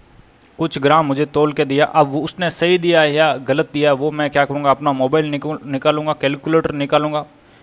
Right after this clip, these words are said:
कितने का ले रहा हूँ, बीस का, भाव क्या है,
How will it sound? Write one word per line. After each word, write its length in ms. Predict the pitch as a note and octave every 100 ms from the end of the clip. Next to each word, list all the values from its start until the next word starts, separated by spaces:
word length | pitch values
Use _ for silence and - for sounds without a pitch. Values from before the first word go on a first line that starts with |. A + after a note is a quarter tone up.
| _ -
कितने 280 | C#3+ D#3+ E3
का 140 | E3
ले 180 | D#3+ E3
रहा 100 | D#3+
हूँ, 120 | E3
बीस 240 | C#3+ D3+ -
का, 160 | D3 C#3+ - - _ -
भाव 300 | A#2+ C3+ D#3+
क्या 160 | D#3+
है, 140 | D#3